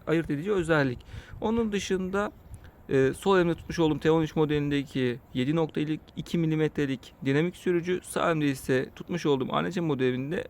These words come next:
on milimetrelik dinamik sürücüler bulunuyor. E, batarya olarak dört bin miliamperlik bir bataryaları var. Bu bataryalar yaklaşık olarak sol elimde tutmuş olduğum T on üç modeli için yedi saat,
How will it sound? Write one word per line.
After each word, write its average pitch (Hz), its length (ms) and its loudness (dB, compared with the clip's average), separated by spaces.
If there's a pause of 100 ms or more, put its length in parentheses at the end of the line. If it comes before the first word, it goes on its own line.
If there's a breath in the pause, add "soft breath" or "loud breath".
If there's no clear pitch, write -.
(160)
on 208 200 -2
milimetrelik 156 760 -2 (360 loud breath)
dinamik 202 280 -2
sürücüler 185 460 2
bulunuyor. 151 380 0 (800 loud breath)
E, 139 280 2
batarya 247 360 2
olarak 220 360 2
dört 214 240 4
bin 202 120 0
miliamperlik 202 640 0
bir 180 160 -2
bataryaları 202 680 2
var. 208 300 -4 (580)
Bu 196 100 0
bataryalar 170 640 6 (400 loud breath)
yaklaşık 180 420 0
olarak 147 200 4 (300)
sol - 380 0
elimde 147 320 4
tutmuş 135 260 -8
olduğum 135 160 0
T 180 100 -2
on 180 80 0
üç 175 120 -4
modeli 160 300 0
için 160 340 -2
yedi 135 360 0
saat, - 400 -2